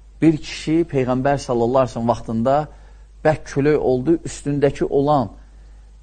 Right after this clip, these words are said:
e, geyimi apardı. Və belə olanda kişi özünü asılı olaraq lənətlədi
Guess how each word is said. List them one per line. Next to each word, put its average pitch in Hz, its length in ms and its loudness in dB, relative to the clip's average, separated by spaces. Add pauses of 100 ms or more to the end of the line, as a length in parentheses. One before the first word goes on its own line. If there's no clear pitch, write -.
(260)
e, 104 320 2
geyimi 160 420 2 (180)
apardı. 120 480 0 (1080)
Və 120 80 -4
belə 170 200 6
olanda 202 340 4
kişi 214 280 -4
özünü 170 280 2
asılı 190 240 0
olaraq 185 320 0 (180)
lənətlədi 165 560 2